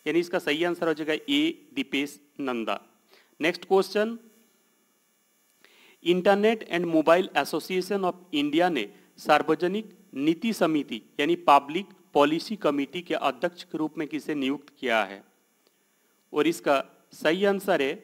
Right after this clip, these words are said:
विनीत दीक्षित, विनीत दीक्षित इसका सही आंसर होगा, यानी इसका सही आंसर हो जाएगा सी, विनीत दीक्षित। नेक्स्ट क्वेश्चन,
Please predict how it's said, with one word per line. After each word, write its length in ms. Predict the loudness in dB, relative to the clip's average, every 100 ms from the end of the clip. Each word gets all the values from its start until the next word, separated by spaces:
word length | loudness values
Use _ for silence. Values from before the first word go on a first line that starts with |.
| _ _ _ _ _ _ _ _ -20 -6
विनीत 360 | -2 -2 -4 -8 -20 _ _ _ _ _ _ -16 -4
दीक्षित, 440 | -4 -2 -4 -4 -6 _ _ _ _ _ _ _ _ _ _ _ _ _ _ _ _ _ _ _ _ _
विनीत 460 | 2 2 2 -4 -8 -4
दीक्षित 380 | -4 -2 -6 -6
इसका 240 | -6 -4
सही 240 | -2 -2
आंसर 300 | -2 -2 -2
होगा, 340 | 0 -2 -4 -8 _ _ -6
यानी 120 | -2
इसका 180 | -2 -4
सही 240 | -4 -2 -2
आंसर 260 | -2 -2
हो 100 | -2
जाएगा 240 | -2 -4 -4
सी, 400 | -6 -12 -12 -16 _ _ _ _ -4
विनीत 460 | 0 2 0 -4 -12
दीक्षित। 460 | -8 -8 -8 -10 -12 _ _ -4
नेक्स्ट 220 | -4 -4
क्वेश्चन, 520 | 0 2 2 -2 -2